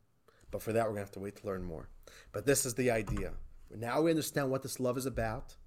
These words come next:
It's not a love that is looking for pleasure, fulfillment, even spiritual fulfillment.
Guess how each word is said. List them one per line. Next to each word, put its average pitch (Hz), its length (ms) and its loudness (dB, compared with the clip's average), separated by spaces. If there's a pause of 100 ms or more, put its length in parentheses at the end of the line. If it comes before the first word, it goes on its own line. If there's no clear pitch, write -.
(520)
It's - 160 -8
not 143 180 4
a 175 40 8
love 147 420 10
that 135 120 8
is 120 160 2
looking 117 380 2
for 113 720 6 (180)
pleasure, 107 680 2
fulfillment, 117 840 -2
even 101 180 -8
spiritual 147 540 0
fulfillment. 117 560 -2